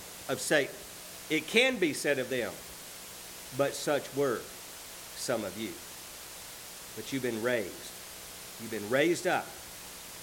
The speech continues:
with Christ. You've been seated with him in the heavenly places. That can be your experience this morning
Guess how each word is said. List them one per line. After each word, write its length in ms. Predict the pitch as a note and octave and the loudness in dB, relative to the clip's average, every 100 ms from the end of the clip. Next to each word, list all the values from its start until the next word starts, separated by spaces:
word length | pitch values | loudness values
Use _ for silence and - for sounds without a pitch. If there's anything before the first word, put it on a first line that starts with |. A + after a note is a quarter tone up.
| - | -8
with 120 | G#2 - | -8 -4
Christ. 440 | A2+ E2 - - | -4 -4 -8 -8
You've 120 | A2+ G#2 | -6 -4
been 140 | F#2+ | -4
seated 560 | - - G3 F#3 A#2+ G#2+ | -2 2 4 4 0 -2
with 180 | F#2 | -6
him 160 | C#3 A2 F2 - - - - - | -2 -2 -4 -10 -12 -12 -10 -8
in 60 | A2+ | -6
the 80 | A2 | -2
heavenly 340 | B2+ A#2 G#2+ F#2+ | 0 0 -2 -4
places. 360 | A#2 F#2 - - D3 | -4 -4 -6 -10 -10
That 120 | - | -8
can 100 | E3+ | -4
be 120 | D#3 | -2
your 240 | C#3+ D3+ B2 | 0 0 -2
experience 520 | - - C3+ G#2+ F#2 | -4 -6 -4 -4 -6
this 180 | A2 A2 | -10 -8
morning 200 | G#2 | -8